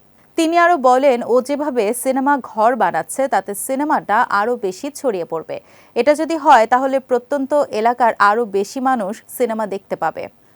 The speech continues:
মমতা বন্দ্যোপাধ্যায় যখন কথাগুলো বলছিলেন, তখন সেই অনুষ্ঠানে হাজির ছিলেন প্রসেনজিৎও। তবে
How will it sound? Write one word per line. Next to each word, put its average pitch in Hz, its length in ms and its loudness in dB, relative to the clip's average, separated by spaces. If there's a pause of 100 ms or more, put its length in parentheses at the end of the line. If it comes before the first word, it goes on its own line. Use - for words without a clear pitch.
(180)
মমতা 311 360 6
বন্দ্যোপাধ্যায় 269 760 4
যখন 269 320 0
কথাগুলো 254 440 2
বলছিলেন, 208 600 -2
তখন 233 300 -4
সেই 233 240 -4
অনুষ্ঠানে 233 480 -6
হাজির 185 340 -6
ছিলেন 240 400 -4
প্রসেনজিৎও। 202 640 -10 (260)
তবে 214 300 0